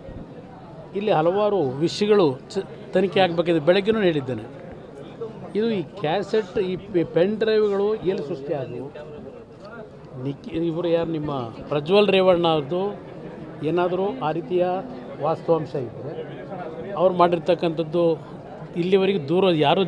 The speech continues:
ನೇರವಾಗಿ ಏನು ಆಪಾದನೆ ಮಾಡಿಲ್ಲ ಪ್ರಜ್ವಲ್ ರೇವಣ್ಣ ಅವ್ರ ಮೇಲೆ. ಆದರೂ ಸಹ ನಾನು ನೆನ್ನೆನೇ ಹೇಳಿದ್ದೇನೆ, ತಪ್ಪು ಮಾಡಿದವನು ಉಪ್ಪು ತಿನ್ನಲೇ, ಉಪ್ಪು ತಿಂದವನು ನೀರು ಕ-, ಇದು ನೀರು ಕುಡಿಲೇಬೇಕು ಅಂತ ಹೇಳಿದ್ದೇನೆ. ತಪ್ಪು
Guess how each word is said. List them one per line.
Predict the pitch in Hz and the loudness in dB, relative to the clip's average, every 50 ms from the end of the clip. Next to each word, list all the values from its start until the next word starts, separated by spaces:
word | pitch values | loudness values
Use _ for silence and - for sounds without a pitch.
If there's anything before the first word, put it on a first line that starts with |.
| 151 160 | 4 4
ನೇರವಾಗಿ | 180 190 196 196 196 185 196 | 6 6 6 6 6 6 6
ಏನು | 190 175 | 4 4
ಆಪಾದನೆ | 170 - 190 175 180 185 180 | 4 4 2 2 2 0 0
ಮಾಡಿಲ್ಲ | 180 165 175 175 160 165 165 - - - - - - - - - - - - - - - - - - - - - - - - - - - - | 0 0 0 0 0 -2 -2 -4 -8 -10 -12 -12 -12 -12 -12 -12 -14 -14 -14 -14 -14 -14 -16 -16 -14 -14 -14 -12 -12 -12 -12 -12 -10 -8 -6
ಪ್ರಜ್ವಲ್ | 143 143 139 175 180 175 165 165 | -6 -4 2 4 4 6 8 8
ರೇವಣ್ಣ | 165 165 160 160 156 | 8 8 6 4 2
ಅವ್ರ | 151 147 151 | 0 0 -2
ಮೇಲೆ. | 156 165 - - 135 139 | -4 -4 -6 -4 -2 0
ಆದರೂ | 160 170 185 190 180 131 | 0 0 0 -2 -2 -2
ಸಹ | - 170 185 180 175 | -2 -2 0 0 -2
ನಾನು | 170 147 131 | -2 -2 -4
ನೆನ್ನೆನೇ | 135 135 151 170 175 180 180 170 | -4 -2 -2 0 2 2 2 2
ಹೇಳಿದ್ದೇನೆ, | 165 160 147 160 156 165 175 180 196 180 - - - - - - - - - - - - - - - - - - - - - - - - - - - - - - - 190 | 2 2 0 0 0 0 -2 -4 -8 -12 -16 -16 -16 -16 -16 -16 -18 -18 -18 -18 -18 -18 -18 -18 -18 -18 -18 -18 -18 -18 -18 -18 -18 -18 -18 -18 -20 -20 -20 -4 0 0
ತಪ್ಪು | 180 - - - - 180 185 | 0 0 -2 -8 -8 -2 0
ಮಾಡಿದವನು | 185 180 180 175 180 180 185 196 196 208 208 - - - - - - - - 165 | 0 2 2 2 2 0 0 0 -2 -4 -6 -10 -12 -14 -14 -14 -14 -8 -6 -6
ಉಪ್ಪು | 156 - 196 160 180 | -4 -4 -2 2 2
ತಿನ್ನಲೇ, | 175 170 175 175 175 165 156 | 4 6 6 6 6 6 4
ಉಪ್ಪು | - - - - | 2 -2 -2 0
ತಿಂದವನು | 185 180 175 180 185 180 175 170 | 2 4 4 4 4 4 4 4
ನೀರು | 180 180 160 156 | 4 4 4 2
ಕ-, | 151 131 - - - - - - - | 0 0 -2 -6 -14 -14 -10 -4 2
ಇದು | 160 170 160 143 131 127 165 | 4 6 6 6 4 4 4
ನೀರು | 190 185 151 135 | 4 4 4 4
ಕುಡಿಲೇಬೇಕು | 139 170 175 180 180 165 170 165 165 180 175 | 4 4 6 6 6 6 6 4 4 2 0
ಅಂತ | 170 196 170 | 2 2 2
ಹೇಳಿದ್ದೇನೆ. | 160 160 151 147 160 160 165 170 175 - - - - - - - - - 175 | 2 2 2 0 0 0 0 -2 -4 -6 -10 -12 -12 -14 -14 -16 -2 2 2
ತಪ್ಪು | 185 185 - | 2 2 0